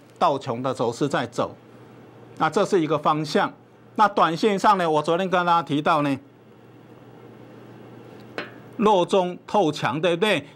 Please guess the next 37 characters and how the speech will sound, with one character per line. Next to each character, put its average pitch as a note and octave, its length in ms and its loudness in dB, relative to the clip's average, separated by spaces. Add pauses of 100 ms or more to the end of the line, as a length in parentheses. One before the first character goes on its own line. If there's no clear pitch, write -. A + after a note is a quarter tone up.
你 F#3+ 140 0
不 F#3+ 140 -2
要 G3+ 140 4
只 D#3 160 -2
看 F3+ 180 -2
到 F3+ 80 2
两 D3 260 -2
根 E3 220 -2
黑 D3+ 160 0
K D3 180 0
线。 C#3 300 -2 (540)
那 F3+ 120 0
今 F#3 220 0
天 F#3 340 0 (440)
它 F#3+ 180 0
有 D#3+ 160 0
没 D#3 120 -2
有 D#3 100 0
涨？ D3 260 -2 (2250)
弱 G3+ 220 2
中 F3+ 200 0
透 F3+ 200 0
强 C#3 340 -2 (280)
往 B2+ 200 -2
上 D3+ 220 -2
拉， D3 180 2
对 D3+ 160 -2
不 D3+ 60 -6
对？ E3+ 280 0 (1000)
那 G3+ 140 4
我 E3 100 4
必 F#3 180 0
须 F#3 180 2
要 F3+ 100 4
老 C#3 120 4
实 F3 160 -4
讲， D#3 280 -2